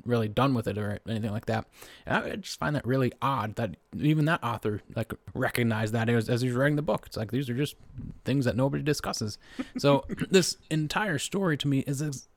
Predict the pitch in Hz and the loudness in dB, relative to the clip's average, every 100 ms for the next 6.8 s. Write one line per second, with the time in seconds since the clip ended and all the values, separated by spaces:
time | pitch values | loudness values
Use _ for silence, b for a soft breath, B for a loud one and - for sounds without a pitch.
0 | - 180 165 160 143 131 160 190 254 101 | -2 -2 0 0 2 2 2 2 0 -6
1 | - 127 - 147 156 151 160 165 - 147 | -2 -2 0 -2 0 0 2 2 0 0
2 | 143 127 143 170 131 120 - 120 131 127 | 2 0 -2 -2 -2 -4 -2 -4 0 0
3 | 123 123 123 143 - - 131 180 175 143 | 0 0 -2 -6 -12 -10 -2 0 2 2
4 | 123 - 151 165 143 - _ - 160 160 | 0 -2 -2 -2 -2 -8 _ -6 -4 0
5 | 160 190 196 - - 131 113 110 - 160 | 2 2 2 -2 -8 -8 -8 -4 2 2
6 | 160 156 151 160 151 156 156 | 2 0 0 0 0 -2 -4